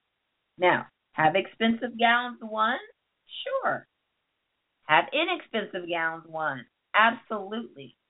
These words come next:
And it all really depends on the gown and the wearer. Now, keep in mind, the purpose of your gown is to make you look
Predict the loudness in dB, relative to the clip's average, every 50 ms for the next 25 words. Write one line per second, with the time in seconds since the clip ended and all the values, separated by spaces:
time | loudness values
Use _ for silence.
0 | _ _ _ _ _ _ -6 -2 0 0 0 0 0 0 4 4 6 6 4 2
1 | 0 -4 -6 -6 -6 -8 -8 -8 -10 -8 -8 -8 -8 -8 -8 -10 -12 -14 -16 -16
2 | -16 -12 -6 -2 0 0 0 -2 -4 -8 -10 -12 -18 _ _ -12 -10 -8 -8 -8
3 | -10 -14 _ _ -6 -6 -4 -6 -6 -8 -6 -4 -4 -4 -4 -6 -8 -8 _ _
4 | _ _ _ _ _ _ _ _ -4 -2 -2 -2 -2 -2 0 2 4 6 6 6
5 | 6 4 0 -6 _ _ _ _ _ _ _ _ _ _ _ _ _ _ _ -6
6 | -6 -6 -6 -4 2 4 4 4 2 -2 -4 -4 -4 -4 -4 0 2 2 2 0
7 | -4 -12 -14 -14 -14 -12 -12 -8 -6 -6 -6 -6 -8 -12 -16 -20 -20 _ _ _
8 | -18 -18 -18 _ -12 -10 -8 -6 -4 -4 -4 -4 -8 -10 -8 -8 -6 -4 -4 -4
9 | -4 -6 -18